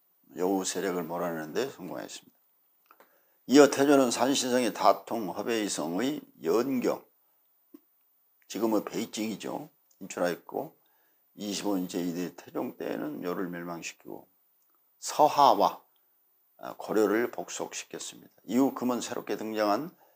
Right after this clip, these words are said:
징기즈칸의 몽골 제국에 이제 손을 들고 만 것입니다. 몽골이라고 하면은 징기즈칸을 떠나서는 상상할 수가 없습니다. 몽골은 원 제국이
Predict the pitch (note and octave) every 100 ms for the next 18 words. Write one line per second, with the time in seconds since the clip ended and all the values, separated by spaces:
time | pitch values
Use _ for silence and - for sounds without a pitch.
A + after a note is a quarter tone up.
0 | _ _ _ - _ _ _ _ - -
1 | G#2 G2 F#2+ F#2 F#2 F#2 E2+ - - F2+
2 | G#2 C3+ C3+ B2+ - _ _ _ _ -
3 | G2+ G2 A2+ C3+ - F#2 E2 C3+ - -
4 | B2 F#2+ - D#2+ - G1+ G1+ - - _
5 | _ _ _ _ _ _ - - - -
6 | - F2 F#2 C3 E3 E3+ D#3 C3+ B2+ B2
7 | E3+ G#2 - _ _ _ _ _ _ _
8 | _ _ _ - F#2+ A#2+ D#3+ F#3 - F3
9 | D3 - D3 C3+ B2 C#3+ B2+ - C3 C3
10 | B2 - - - - - G1+ - - _
11 | _ - D#2 A#2 A#2+ A2+ G2+ G2 C3+ B2+
12 | - A#2+ B2+ A#2+ D3+ F#3 -